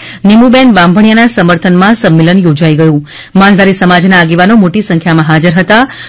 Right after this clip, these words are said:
અમારા બોટાદ જિલ્લાના પ્રતિનિધિ જણાવે છે કે કાર્યક્રમમાં બોટાદ નગરપાલિકા કોંગ્રેસના પૂર્વ સભ્ય અને માલધારી આગેવાન સેલાભાઈ મીર પોતાની સાથે અન્ય પાંત્રીસ સમર્થકો સાથે આજે નીમુબેનના હસ્તે કેસરીઓ ધારણ કરી ભાજપમાં જોડાયા હતા.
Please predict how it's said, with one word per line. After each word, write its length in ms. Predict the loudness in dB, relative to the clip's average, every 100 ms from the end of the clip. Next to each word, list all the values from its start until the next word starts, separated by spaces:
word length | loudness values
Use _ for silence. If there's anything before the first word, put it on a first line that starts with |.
| -2
અમારા 260 | 2 2
બોટાદ 400 | 2 0 0 0
જિલ્લાના 380 | 2 2 2 2
પ્રતિનિધિ 460 | 0 0 0 0 0
જણાવે 400 | 0 0 0 -2
છે 140 | -4
કે 200 | -2 -2
કાર્યક્રમમાં 720 | 0 0 0 0 0 2 2 0 -6 -8
બોટાદ 400 | -2 0 2 2
નગરપાલિકા 840 | 2 0 0 0 0 0 0 0 0
કોંગ્રેસના 600 | 0 -2 0 -2 -2 -2
પૂર્વ 240 | -2 -2
સભ્ય 340 | -2 -2 0 0
અને 180 | 2
માલધારી 440 | 2 0 0 0 0
આગેવાન 480 | 0 -2 0 0 0 -6 -20
સેલાભાઈ 540 | -6 -2 2 2 2 4
મીર 300 | 4 2 0
પોતાની 380 | -2 -2 -2 0
સાથે 360 | -2 -2 -2
અન્ય 320 | -2 -2 0
પાંત્રીસ 480 | -2 -2 -2 -2 -2
સમર્થકો 580 | -2 0 0 -2 -4 -6
સાથે 520 | -2 -4 0 0 0 -4 -18 -6
આજે 220 | -2 0
નીમુબેનના 640 | 2 4 2 2 2 4 2
હસ્તે 380 | 0 -2 -2 -2
કેસરીઓ 480 | 0 -2 -2 -2
ધારણ 340 | -2 -2 0 0
કરી 340 | 0 0 0 -4 -8
ભાજપમાં 640 | -2 0 0 -2 0 0 0
જોડાયા 340 | 2 2 0
હતા. 320 | 0 0 -2